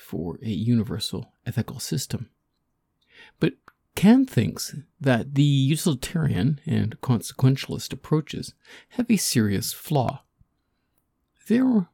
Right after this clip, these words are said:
moral commands are merely hypothetical, meaning they are commands for some end result, such as happiness. We use hypothetical reasoning all the time.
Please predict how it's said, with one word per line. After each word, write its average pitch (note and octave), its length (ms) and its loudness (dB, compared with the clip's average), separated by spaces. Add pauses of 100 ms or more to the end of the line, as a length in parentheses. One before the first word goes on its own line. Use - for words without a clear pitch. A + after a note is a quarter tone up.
moral C#3 400 6
commands G2 640 0 (160)
are C3 140 2
merely B2 480 2 (100)
hypothetical, A#2 920 -2 (1000)
meaning B2+ 540 6 (440)
they B2 120 4
are B2+ 80 2
commands C#3+ 680 6
for - 180 -4
some A#2 360 6 (100)
end A#2+ 300 6
result, - 600 -2
such - 340 -4
as - 320 -6 (220)
happiness. - 640 -8 (680)
We D3+ 120 10
use G3+ 220 6
hypothetical E3+ 680 0
reasoning A2+ 420 0
all G2 140 -2
the G2 100 -8
time. A#2 340 -2